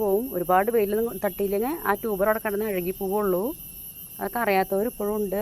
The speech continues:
അപ്പോൾ അവർക്ക് വേണ്ടിയിട്ടാണ് പറയണത്. നല്ല വെയിൽ തന്നെ വെക്കുക. അതേപോലെ ട്യൂബർ നടുന്ന വീഡിയോ ഒക്കെ ഇട്ടിട്ടുണ്ട്.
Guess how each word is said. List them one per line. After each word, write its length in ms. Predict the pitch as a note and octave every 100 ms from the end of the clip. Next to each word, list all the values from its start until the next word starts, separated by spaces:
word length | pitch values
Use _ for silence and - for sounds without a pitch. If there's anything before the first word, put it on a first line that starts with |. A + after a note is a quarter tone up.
| G#3
അപ്പോൾ 120 | G#3
അവർക്ക് 220 | F3 E3+ G#3+
വേണ്ടിയിട്ടാണ് 340 | G#3+ F#3+ G3+ G#3
പറയണത്. 420 | G3+ F3+ F3 F3+ A#3 D4+ - - - - -
നല്ല 180 | F#3+ F#3+ A3+
വെയിൽ 140 | G3 F3+
തന്നെ 180 | F#3+ G3 A3
വെക്കുക. 340 | G3 - F#3+ F#3+ B3+ C#4 - - - - - - - - - - - - - -
അതേപോലെ 400 | F#3+ F3+ G3 G#3+ C4
ട്യൂബർ 300 | A3+ G#3 F#3 A3
നടുന്ന 300 | A#3 G3+ A3+ A3
വീഡിയോ 200 | F#3 G3+
ഒക്കെ 100 | A3
ഇട്ടിട്ടുണ്ട്. 400 | - G3+ G3+ F#3+